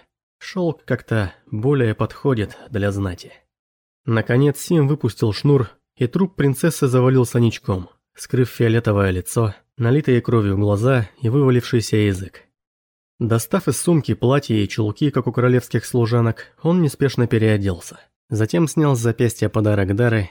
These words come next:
и прикрыл рану на ладони манжетом своей новой униформы. Длинный белокурый парик, немного нанесенных с помощью зеркальца румян для достижения нужного эффекта, и Сима уже не отличить от служанки. С маскировкой у него никогда не возникало трудностей.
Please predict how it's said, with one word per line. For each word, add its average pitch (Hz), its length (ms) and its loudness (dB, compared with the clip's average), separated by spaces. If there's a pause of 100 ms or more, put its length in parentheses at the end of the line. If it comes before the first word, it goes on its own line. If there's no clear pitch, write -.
(120)
и 123 100 0
прикрыл 143 480 0
рану 139 220 2
на 113 100 4
ладони 117 380 2
манжетом 110 480 0
своей 113 300 0
новой 107 320 2
униформы. 110 540 0 (540)
Длинный 131 460 2
белокурый 117 520 2
парик, 107 440 0 (340)
немного 147 400 2
нанесенных 139 540 2
с - 60 -16
помощью 120 400 0
зеркальца 110 500 -2
румян 113 360 2
для 113 120 0
достижения 117 580 2
нужного 110 420 2
эффекта, 104 520 -4 (260)
и 143 220 0
Сима 165 360 0
уже 147 160 2
не 147 120 4
отличить 131 380 -2
от 110 100 -2
служанки. 104 580 -2 (520)
С - 100 -20
маскировкой 151 580 0
у 139 40 4
него 143 200 2
никогда 135 360 0
не 139 100 2
возникало 104 500 0
трудностей. 92 600 -6